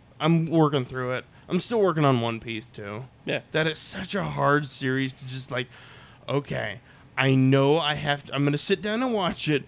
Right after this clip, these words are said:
Speaker 2: It's a, it's a
Speaker 1: I've
Speaker 2: Shonen
Speaker 1: got
Speaker 2: Jump
Speaker 1: four hundred <laughs> episodes left."
Speaker 2: It's a Shonen Jump manga, which means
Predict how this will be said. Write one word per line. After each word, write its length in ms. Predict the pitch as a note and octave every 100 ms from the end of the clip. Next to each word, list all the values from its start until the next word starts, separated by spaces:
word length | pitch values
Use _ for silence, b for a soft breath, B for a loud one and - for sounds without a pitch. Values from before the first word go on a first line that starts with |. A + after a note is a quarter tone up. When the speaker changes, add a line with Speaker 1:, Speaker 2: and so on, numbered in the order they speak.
| -
Speaker 2:
It's 160 | G3+
a, 140 | G3+ F#3+
it's 120 | F#3+
a 60 | -
Speaker 1:
I've 100 | A3
Speaker 2:
Shonen 60 |
Speaker 1:
got 160 | - G3
Speaker 2:
Jump 180 | F3+ F3+
Speaker 1:
four 220 | F#3 F3+
hundred 400 | B3+ C#4 F3 E3
<laughs> 0 |
episodes 680 | C#3+ - - - F3+ F3+ C#3
left." 400 | C3+ B2+ - -
Speaker 2:
It's 120 | D#3+
a 40 |
Shonen 480 | E3+ - G3+ G#3 G3
Jump 320 | D3+ D#3+ D#3
manga, 400 | C#3 C#3 C3 A2+
which 240 | C#3 D3+ D3+
means 340 | D#3 D3 C#3+